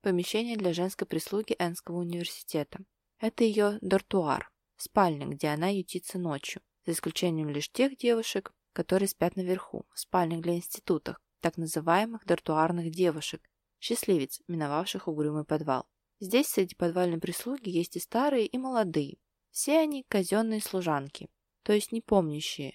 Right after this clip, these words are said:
а то и вовсе не знающие родства, взятые из воспитательного дома и поступившие сюда в очень молодом возрасте —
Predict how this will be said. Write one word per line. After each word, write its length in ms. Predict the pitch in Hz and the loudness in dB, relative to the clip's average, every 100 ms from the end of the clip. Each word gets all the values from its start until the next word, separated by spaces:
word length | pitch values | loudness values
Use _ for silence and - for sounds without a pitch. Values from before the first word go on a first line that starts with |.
| - | -4
а 120 | 165 | 0
то 120 | - | 4
и 60 | 185 | 4
вовсе 320 | 190 220 208 | 4 0 -4
не 80 | 185 | -4
знающие 500 | 170 165 175 - 170 | 0 0 0 0 0
родства, 480 | 160 - - 135 - _ _ _ | 0 -2 -4 -4 -4 _ _ _
взятые 360 | 196 190 - 165 | 4 4 6 0
из 80 | |
воспитательного 680 | 160 - - 165 - 156 143 | 0 -8 2 2 2 -6 -6
дома 420 | 156 208 269 247 220 - | 0 0 2 0 -4 -6
и 80 | |
поступившие 640 | 262 233 - - 214 - 202 | -4 -4 -4 -2 -2 0 -2
сюда 300 | - - 165 | -2 0 0
в 100 | 160 | 0
очень 300 | 214 - 240 | -2 -2 -4
молодом 380 | 190 156 175 160 | -2 0 -2 0
возрасте — 580 | 147 139 151 - - | -2 -2 -6 -12 -16